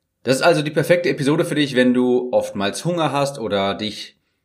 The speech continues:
nach einer Mahlzeit schon nach der nächsten Mahlzeit sehnst, wenn du ständig auf die Uhr schaust und dir denkst, „Wann kann ich endlich wieder anfangen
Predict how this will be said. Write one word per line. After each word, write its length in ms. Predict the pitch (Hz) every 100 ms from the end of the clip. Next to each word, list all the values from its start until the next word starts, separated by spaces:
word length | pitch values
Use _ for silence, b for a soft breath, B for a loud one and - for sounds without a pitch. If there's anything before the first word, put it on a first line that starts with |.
| _
nach 300 | 101 123 143
einer 240 | - 127 117
Mahlzeit 640 | 117 120 123 123 120 -
schon 160 | 107 95
nach 180 | 95
der 80 | 98
nächsten 480 | 98 135 151 - 131
Mahlzeit 540 | 113 117 117 127 113
sehnst, 320 | 110 110 113 113
wenn 100 | 92
du 80 |
ständig 340 | 90 107 104 101
auf 120 | 104
die 120 | 117
Uhr 180 | 151 160
schaust 300 | 151 123 123
und 60 | 113
dir 60 |
denkst, 260 | 110 113 -
„Wann 140 | 95
kann 160 | 104 120
ich 140 | -
endlich 300 | 113 104 101
wieder 280 | 98 98 98 B B B
anfangen 760 | 98 107 - 101 95 90 -